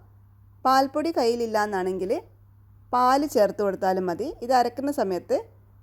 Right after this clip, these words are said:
പാല് ചേർത്തിട്ട് അരച്ചെടുക്കാവുന്നതാണ്. എന്നാലും പാൽപ്പൊടി ആകുമ്പം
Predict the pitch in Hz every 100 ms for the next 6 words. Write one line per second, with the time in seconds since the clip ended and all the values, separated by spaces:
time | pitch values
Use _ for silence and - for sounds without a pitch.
0 | - 247 254 285 302 220 175 185 - -
1 | 202 190 185 220 180 202 196 185 170 170
2 | 269 415 _ _ - - 247 269 240 302
3 | - 226 247 247 294 285 202 180 180 262